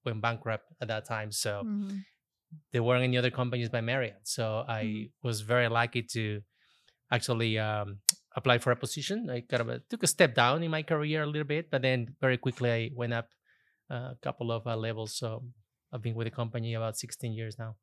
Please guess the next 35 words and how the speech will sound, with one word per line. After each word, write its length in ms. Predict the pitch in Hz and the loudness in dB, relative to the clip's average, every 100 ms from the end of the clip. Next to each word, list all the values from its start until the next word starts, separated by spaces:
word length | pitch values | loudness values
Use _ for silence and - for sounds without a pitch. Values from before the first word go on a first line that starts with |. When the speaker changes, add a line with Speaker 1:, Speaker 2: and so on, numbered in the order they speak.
| _ _ | _ _
Speaker 2:
Yeah. 200 | 247 262 214 _ _ | -2 -2 -4 _ _
And 140 | 247 | 2
so 160 | 233 254 | 6 6
with 280 | 247 285 - | 6 4 4
the, 120 | 269 | 0
what 200 | 240 262 | 4 2
you 100 | 262 | 2
did 140 | 247 | 0
at 120 | 240 220 | 0 0
Deloitte, 420 | 226 220 208 196 | -2 2 2 2
did 120 | 208 | 0
that 120 | 208 196 | 2 2
help 300 | 226 226 214 | 2 0 0
with 160 | 214 | -4
what 120 | 220 202 | -2 0
you're 120 | 208 202 | 0 0
doing 140 | 208 208 | 0 2
now 200 | 190 202 | 2 2
from 380 | - 190 190 | 0 -2 -4
a 40 | 208 | -6
strategic 440 | - 202 214 208 | -4 -2 -2 -2
standpoint? 520 | - 196 190 220 226 - | -2 -4 -4 -6 -8 10
Speaker 1:
Oh, 100 | 208 | 12
yeah, 100 | 190 170 | 12 12
yeah, 60 | 151 | 12
absolutely. 500 | 151 151 156 120 117 | 10 6 8 8 8
So 120 | 151 | 10
I 120 | 139 | 8
came 460 | 131 - 160 165 165 | 8 0 2 0 -2
into 260 | 147 143 | -4 -4
Marriott 580 | 131 131 135 127 123 123 - | -2 0 0 0 -2 -2 -2
to 400 | 123 117 113 110 - _ _ _ | 0 -2 -4 -8 -14 _ _ _
be 120 | 127 | -8
kind 200 | 123 135 | 2 4
of, 80 | 127 | 4